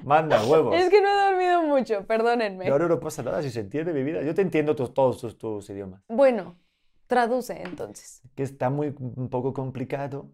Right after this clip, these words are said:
Speaker 2: <laughs>
Speaker 1: que está muy complicado esto de la intimidad.
Speaker 2: Exacto.
Speaker 1: <laughs> ¿Ves?
Speaker 2: Exacto. Cuando quieres conectar, o sea, normalmente nuestras pijamadas, y a mí me mama estar casada contigo porque pienso que es una pijamada diario,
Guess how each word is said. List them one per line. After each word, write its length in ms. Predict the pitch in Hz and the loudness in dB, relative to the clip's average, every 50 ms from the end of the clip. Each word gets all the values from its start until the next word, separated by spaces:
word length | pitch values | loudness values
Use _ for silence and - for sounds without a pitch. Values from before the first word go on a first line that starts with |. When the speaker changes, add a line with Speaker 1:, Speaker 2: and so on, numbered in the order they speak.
| _ | _
Speaker 2:
<laughs> 260 | - - 392 277 247 | 2 2 2 2 0
Speaker 1:
que 60 | - 117 | -6 -10
está 220 | - - 123 123 | -8 -6 -6 -4
muy 180 | 127 131 127 120 | -2 -2 0 0
complicado 720 | 127 151 156 147 156 147 127 156 151 147 147 147 151 - | 0 0 0 0 -2 -2 2 4 4 4 4 2 0 -4
esto 300 | - 120 113 - - 120 | -6 -8 -8 -6 -4 -2
de 60 | 113 110 | -2 -2
la 80 | 104 | -4
intimidad. 560 | 104 101 - 110 107 120 123 131 131 127 - _ _ _ _ _ | -6 -6 -8 -8 -6 -6 -6 -8 -10 -12 -16 _ _ _ _ _
Speaker 2:
Exacto. 640 | - 240 233 233 269 254 254 247 - - 226 185 170 - - - - _ - - - - - - - _ - | -2 -2 0 2 2 0 0 -2 -4 -6 -6 -6 -6 -10 -20 -20 -20 _ -20 -20 -20 -20 -20 -20 -20 _ -8
Speaker 1:
<laughs> 120 | - 403 151 139 | -6 -4 -2 2
¿Ves? 120 | 139 147 156 226 277 254 | 2 4 4 4 4 2
Speaker 2:
Exacto. 460 | 254 254 302 302 311 294 - 269 233 240 | 2 2 2 2 2 2 2 2 2 2
Cuando 260 | 247 254 269 277 269 | 2 4 4 4 2
quieres 240 | - 330 359 403 392 | 2 0 -2 -2 -2
conectar, 460 | - 349 294 262 254 - 247 254 277 | -2 -2 -2 -2 -2 -2 -2 0 0
o 80 | 285 | 0
sea, 100 | 277 294 | 0 0
normalmente 800 | 285 294 294 294 294 302 311 330 330 330 320 285 269 277 285 294 294 - - - - | 0 0 0 0 0 0 0 0 0 0 -2 -2 -2 -2 -2 -4 -4 -8 -20 -14 -4
nuestras 460 | - 262 269 277 269 262 254 262 254 | 0 2 4 4 4 2 0 0 0
pijamadas, 600 | - - 277 240 247 247 247 254 262 262 277 311 | 0 -2 -2 0 0 0 0 0 0 0 -2 -2
y 60 | 330 285 | -2 -2
a 40 | |
mí 100 | 254 277 | 0 0
me 160 | 302 330 349 330 | 0 2 2 2
mama 420 | 330 330 349 349 277 320 392 415 | 2 4 2 2 4 4 4 4
estar 300 | 359 370 - 330 320 311 | 4 2 2 0 0 0
casada 340 | - 302 294 294 285 277 277 | -2 -2 -2 0 0 0 0
contigo 560 | 277 277 247 233 - 254 247 226 226 247 302 - - - - - | 0 -2 -2 -2 -2 -2 0 0 0 -2 -4 -6 -10 -20 -14 -2
porque 280 | - 247 262 254 277 - | 2 2 2 4 2 0
pienso 400 | - - 285 285 285 294 330 330 | 2 2 2 4 4 2 0 -2
que 80 | 311 | -2
es 80 | 294 277 | -2 0
una 240 | 311 302 302 - - | 2 0 0 0 -2
pijamada 560 | 277 247 220 214 175 190 220 233 233 233 226 | -2 -2 0 -2 -2 -2 -4 -2 -2 -2 -2
diario, 400 | 233 240 226 220 214 180 - - | -2 -2 -2 -2 -4 -8 -12 -14